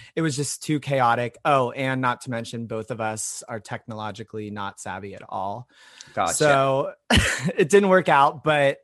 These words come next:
Speaker 1: um, yeah, no, I've always toyed with the idea of it. It's just, I don't have the time to, like, learn how to do it. And I really um, I need to be able to make time. So I wanted,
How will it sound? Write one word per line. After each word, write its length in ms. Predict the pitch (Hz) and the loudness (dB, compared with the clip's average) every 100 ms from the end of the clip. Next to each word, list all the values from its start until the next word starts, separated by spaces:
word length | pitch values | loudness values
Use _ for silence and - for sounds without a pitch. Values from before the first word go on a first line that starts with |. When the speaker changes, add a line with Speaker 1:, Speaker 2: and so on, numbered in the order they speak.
| - - - _ | -16 -20 -20 _
Speaker 1:
um, 560 | 147 147 143 139 143 _ | 2 2 2 -4 -12 _
yeah, 280 | 196 285 240 | -6 -2 0
no, 160 | 254 | 4
I've 240 | 220 196 165 | 4 2 0
always 320 | 175 220 220 | 0 0 -2
toyed 300 | - 185 180 | -4 -4 -2
with 100 | 180 | -4
the 100 | 165 | -2
idea 300 | 151 143 147 | -2 0 -2
of 80 | 139 | -2
it. 100 | 139 | -4
It's 160 | 131 | -6
just, 180 | - 147 - 135 | -8 -10 -8 -2
I 180 | 139 | -2
don't 320 | 160 165 160 139 | 0 -4 -6 -10
have 440 | 135 131 131 117 | -6 -4 -4 -6
the 80 | 127 | -14
time 420 | - 127 120 120 | -12 -8 -6 -6
to, 120 | 120 | -6
like, 440 | 113 117 113 - _ _ _ | -4 -4 -4 -8 _ _ _
learn 220 | 127 120 | -8 -6
how 140 | 117 117 | -6 -8
to 100 | 107 | -10
do 220 | 101 107 | -8 -6
it. 180 | 107 - | -6 -8
And 80 | 104 | -10
I 40 | |
really 680 | 101 113 113 110 107 104 120 _ _ | -6 -4 -4 -4 -6 -10 -18 _ _
um, 480 | 120 95 101 107 110 _ | -8 -6 -10 -14 -20 _
I 60 | 139 | -6
need 180 | 135 123 | -4 -4
to 60 | |
be 80 | 127 | -2
able 140 | 113 | -2
to 120 | 113 107 | -2 -4
make 220 | 113 107 | -8 -8
time. 340 | 120 113 107 | -6 -6 -6
So 160 | - 107 | -8 -8
I 80 | 104 | -8
wanted, 300 | 104 98 | -10 -12